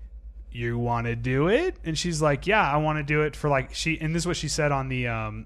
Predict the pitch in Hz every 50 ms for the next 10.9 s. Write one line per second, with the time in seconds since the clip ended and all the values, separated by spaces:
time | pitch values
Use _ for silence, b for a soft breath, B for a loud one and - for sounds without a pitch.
0 | - - - 123 120 120 117 117 110 - - 143 131 - 131 - - 131 123 -
1 | - 120 120 117 113 107 107 131 127 - 123 - - b b b b b b b
2 | - - - 151 143 - 151 143 143 151 160 160 156 143 143 151 151 147 - 143
3 | 131 - - - 151 151 147 143 135 120 - 135 135 123 - - 135 127 120 123
4 | 120 139 143 139 143 139 135 131 135 127 123 - - 135 127 127 131 131 127 123
5 | 120 - - 139 123 127 127 127 127 123 123 120 120 117 113 113 127 123 117 -
6 | - 123 120 113 - 117 113 104 - - 123 113 107 98 95 95 95 - b b
7 | b b b b b b b b - - 143 139 135 131 123 - 160 147 143 139
8 | - - - - - - - - - - 180 185 185 175 151 131 b b b b
9 | b b - - - - - 208 190 - 220 196 180 160 160 165 180 190 196 196
10 | 190 175 - - 170 170 165 156 139 131 127 120 - - - - -